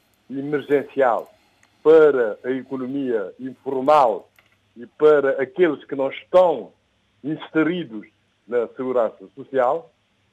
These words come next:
Portanto, só foram medidas muito europeias, digamos assim. E nesse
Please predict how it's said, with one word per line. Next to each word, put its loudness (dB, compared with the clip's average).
Portanto, -6
só -4
foram -2
medidas -8
muito -6
europeias, 4
digamos -4
assim. -16
E -6
nesse 2